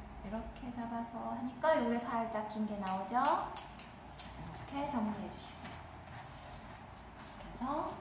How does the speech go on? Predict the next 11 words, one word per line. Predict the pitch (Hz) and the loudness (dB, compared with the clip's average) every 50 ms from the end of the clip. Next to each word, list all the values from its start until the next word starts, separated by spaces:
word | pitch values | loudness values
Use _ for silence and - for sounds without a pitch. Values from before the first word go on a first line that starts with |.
| - - | -6 -6
아까 | - - - - 262 277 - - | -6 -4 2 4 6 6 6 6
제가 | 233 - 240 254 302 320 311 311 - - - - - - - - - - - | 6 6 6 6 8 6 6 2 0 -4 -6 -8 -10 -12 -12 -12 -10 -6 -4
요렇게 | 214 220 233 233 233 - - 294 311 320 320 | -2 0 0 0 -2 -2 -4 -2 -2 0 -2
체크해 | 320 - 330 302 - - 302 269 | -2 -2 -4 -4 -4 -2 0 2
올라가라고 | 233 202 196 190 190 185 185 185 180 - 180 185 185 | 2 4 4 4 2 2 2 2 0 0 0 -2 -4
했습니다. | 185 - - - 196 196 - - 240 269 285 | -6 -6 -6 -6 -6 -4 0 2 4 4 4
그래서 | 285 269 - - 240 247 - - - - - - - - | 4 2 2 2 2 2 2 -2 -6 -8 -10 -8 -4 4
두상 | 262 285 339 339 339 339 | 12 12 12 12 12 12
곡면하고 | 302 294 294 302 320 320 302 285 269 262 277 262 | 10 8 10 12 12 12 12 12 12 12 10 8
선이 | 277 320 349 349 339 311 302 277 | 12 12 12 12 12 10 8 8
이렇게 | 226 220 226 220 220 220 214 214 208 - - - 302 311 320 349 349 | 8 8 8 8 10 8 8 8 6 4 4 8 10 12 12 12 10